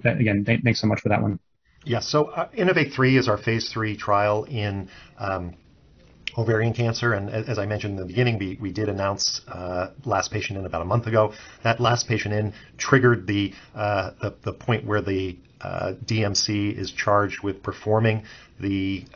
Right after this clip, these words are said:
Speaker 2: uh, interim analysis. I fully expect that this interim analysis will be a non-event. Um, in the case of LUNAR, where it wa-, turned out to be an event, LUNAR, recall, was a trial that recruited over a long period of time.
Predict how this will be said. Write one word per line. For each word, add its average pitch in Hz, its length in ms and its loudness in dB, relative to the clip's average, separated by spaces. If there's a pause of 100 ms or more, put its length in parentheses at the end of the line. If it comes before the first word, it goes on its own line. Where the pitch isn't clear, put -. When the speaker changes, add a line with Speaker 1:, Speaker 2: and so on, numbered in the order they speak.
Speaker 2:
uh, 92 340 -4
interim 107 360 2
analysis. 101 540 0 (560)
I 147 140 6
fully 160 400 2
expect - 440 0
that 101 180 -6
this 127 380 4
interim 110 260 0
analysis 98 480 -2
will 98 80 -4
be 92 140 -4
a 92 40 -4
non-event. 95 920 -4 (320)
Um, 98 260 -2 (220)
in 110 80 0
the 101 80 0
case - 280 2
of 120 100 4
LUNAR, 139 400 6
where 117 200 4
it 73 100 0
wa-, 113 160 6
turned 117 240 0
out - 100 0
to 92 80 -8
be 117 240 4
an 147 60 8
event, 143 300 4 (360)
LUNAR, 170 340 6
recall, 117 500 4
was 98 140 0
a - 60 -6
trial 110 340 4
that 95 220 -4
recruited 123 800 0
over 101 320 -2
a 95 80 -6
long 110 380 0
period 113 260 -2
of 95 80 -6
time. 113 340 0